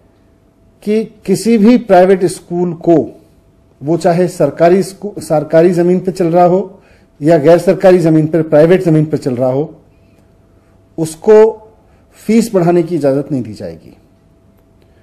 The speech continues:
सरकार से पूछे बिना कोई भी प्राइवेट स्कूल फीस नहीं बढ़ा सकता,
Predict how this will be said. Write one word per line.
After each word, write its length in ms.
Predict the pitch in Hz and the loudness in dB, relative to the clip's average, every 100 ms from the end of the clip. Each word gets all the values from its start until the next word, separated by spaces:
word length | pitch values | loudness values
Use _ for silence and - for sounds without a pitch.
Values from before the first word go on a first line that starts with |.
| _ _ _ _ _ _ _ _ | _ _ _ _ _ _ _ _
सरकार 460 | - 165 - 196 | -4 -4 2 2
से 140 | 190 214 | 2 -2
पूछे 300 | 180 165 196 | -2 -2 -2
बिना 240 | 175 196 | 0 -2
कोई 340 | 190 - 240 240 | -4 2 4 6
भी 400 | 233 180 - - _ _ _ _ _ _ _ - | 4 2 -2 -16 _ _ _ _ _ _ _ 0
प्राइवेट 260 | 160 165 | 2 2
स्कूल 380 | - - 147 104 - _ _ _ _ _ _ | -6 -6 -6 -6 -18 _ _ _ _ _ _
फीस 220 | 202 185 | -2 0
नहीं 100 | 185 | 0
बढ़ा 200 | 151 147 | 2 0
सकता, 600 | 143 151 - 170 190 - | 0 -8 -4 -6 -6 -18